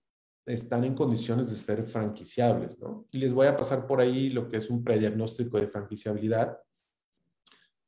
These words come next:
eh, que es totalmente gratuito para que ustedes puedan, eh, hacer su diagnóstico de franquiciabilidad.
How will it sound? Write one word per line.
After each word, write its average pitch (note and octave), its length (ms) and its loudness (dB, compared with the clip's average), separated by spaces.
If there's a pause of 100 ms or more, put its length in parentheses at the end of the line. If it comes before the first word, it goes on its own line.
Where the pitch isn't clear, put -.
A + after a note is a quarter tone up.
(160)
eh, A2 540 0 (420)
que B2 80 2
es A#2+ 120 4
totalmente B2 520 2
gratuito B2+ 580 2
para G#2+ 240 2
que G2 400 -4
ustedes A#2+ 360 2
puedan, A2+ 520 0 (640)
eh, G#2 140 -6
hacer B2+ 300 2
su C#3 140 2
diagnóstico A#2+ 560 4
de G#2 80 2
franquiciabilidad. F#2 840 -6